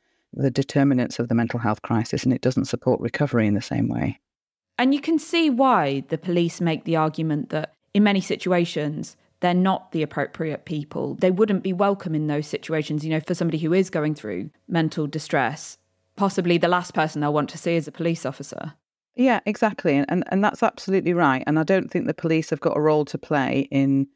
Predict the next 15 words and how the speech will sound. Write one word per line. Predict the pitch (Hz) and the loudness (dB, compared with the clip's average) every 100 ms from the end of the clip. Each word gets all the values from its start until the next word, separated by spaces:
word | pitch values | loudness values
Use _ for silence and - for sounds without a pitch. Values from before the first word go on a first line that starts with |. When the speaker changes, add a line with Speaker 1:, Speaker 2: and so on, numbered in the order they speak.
| _ | _
Speaker 1:
providing | - 147 143 147 147 | -4 2 2 2 2
mental | 151 160 | 0 0
health | 147 139 139 | 2 2 2
support | - - 127 131 131 | -2 0 2 4 2
or | |
providing | - 135 127 127 127 | 0 0 2 2 0
social | - - - 131 | 0 -2 -2 -4
care | - 127 | 0 0
support. | 127 - - 110 110 - _ _ _ - | 0 -8 -2 0 0 -2 _ _ _ -8
The | 135 143 | -2 2
role | 165 170 | 4 2
that | 156 | 0
the | - | -2
police | 170 196 220 | 2 2 0
have | - 123 127 156 | -4 -2 0 -2